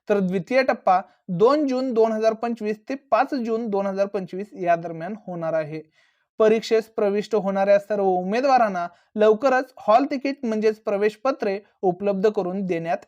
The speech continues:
येणार आहेत. ही प्रवेशपत्रे महाराष्ट्र राज्य परीक्षा परिषदेच्या अधिकृत संकेतस्थळावर म्हणजेच एमएससीपुणे डॉट इन वर उपलब्ध असणार आहेत. उमेदवारांनी प्रवेशपत्र डाउनलोड करून त्यावरील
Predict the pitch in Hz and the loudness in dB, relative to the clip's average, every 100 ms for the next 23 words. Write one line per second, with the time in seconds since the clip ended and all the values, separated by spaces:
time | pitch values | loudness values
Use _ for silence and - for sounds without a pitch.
0 | - 175 165 156 147 156 - _ _ - | -8 -4 0 0 0 -4 -10 _ _ 0
1 | 311 311 254 233 240 - 247 233 196 208 | 0 2 2 2 0 -2 -4 -2 -2 -2
2 | 175 208 226 220 214 190 196 196 185 185 | 0 2 2 2 0 0 -2 -4 -4 -2
3 | 196 185 190 226 226 190 175 160 - _ | -4 -4 -4 -4 -4 -6 -6 -6 -8 _
4 | - 185 208 269 277 269 269 - - 202 | -4 0 0 -2 -4 -4 -6 -12 -6 -4
5 | 190 202 220 - - 214 233 247 180 175 | -2 -4 -6 -8 0 4 4 2 -2 -6
6 | _ _ 220 254 262 240 240 _ _ - | _ _ -4 -2 0 0 -2 _ _ -8
7 | 208 190 202 240 - 254 262 233 208 202 | -2 0 -2 -6 -4 -4 -4 -4 -4 -4
8 | 175 196 226 240 220 185 185 - 180 175 | 0 2 2 -2 -4 -4 -6 -6 -8 -6
9 | 170 170 190 165 160 156 151 151 151 _ | -4 0 0 0 -6 -4 -4 -6 -12 _
10 | _ _ - 190 190 214 220 220 220 202 | _ _ -6 -2 0 2 4 4 4 -2
11 | 214 208 196 226 254 240 247 208 190 190 | -4 -2 -2 -4 -4 -4 -2 0 0 0
12 | 190 196 240 220 180 190 _ _ _ 247 | -4 -2 0 0 0 -8 _ _ _ 2
13 | 254 277 285 294 294 | 4 4 2 0 -2